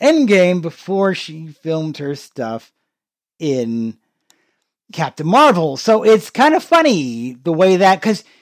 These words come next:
you can kinda tell Marvel, she kinda had,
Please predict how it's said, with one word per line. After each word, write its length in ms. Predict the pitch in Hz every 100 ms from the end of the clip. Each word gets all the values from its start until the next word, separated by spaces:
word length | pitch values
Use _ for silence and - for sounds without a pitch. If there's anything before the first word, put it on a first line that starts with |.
| _ -
you 160 | 240
can 200 | 233 240
kinda 300 | 240 285 294
tell 480 | - 277 254 165 143
Marvel, 720 | 147 175 254 202 147 127 120 _ _ _ _ _ _ _ _ _ _ -
she 220 | - 165
kinda 380 | - 220 247 208
had, 680 | 208 202 190 180 165 135